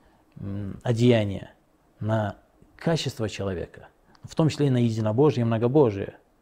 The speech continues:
И посмотрите, почему навязывается, почему, и посмотрите на человечество пятьдесят-шестьдесят лет назад. Разве они так, человечество так одевалось, как сегодня?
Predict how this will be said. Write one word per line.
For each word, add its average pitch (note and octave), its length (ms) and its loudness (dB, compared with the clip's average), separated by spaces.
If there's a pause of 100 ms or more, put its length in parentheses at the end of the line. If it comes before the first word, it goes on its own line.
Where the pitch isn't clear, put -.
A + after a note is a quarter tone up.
(840)
И - 80 -10
посмотрите, C3 480 -2
почему D#3 500 0 (200)
навязывается, C3+ 680 4
почему, F3+ 380 2
и A2 140 -2
посмотрите D3 460 -2
на G#2 680 -2 (320)
человечество A#2+ 720 0 (180)
пятьдесят-шестьдесят A#2+ 880 -2
лет G2 180 -8
назад. G2 320 -6
Разве A2 280 0
они G#2+ 180 -2
так, A2+ 260 -4 (160)
человечество A#2+ 420 -4
так E3+ 100 -2
одевалось, A2+ 320 0
как G#2 120 -12
сегодня? C#3+ 380 -4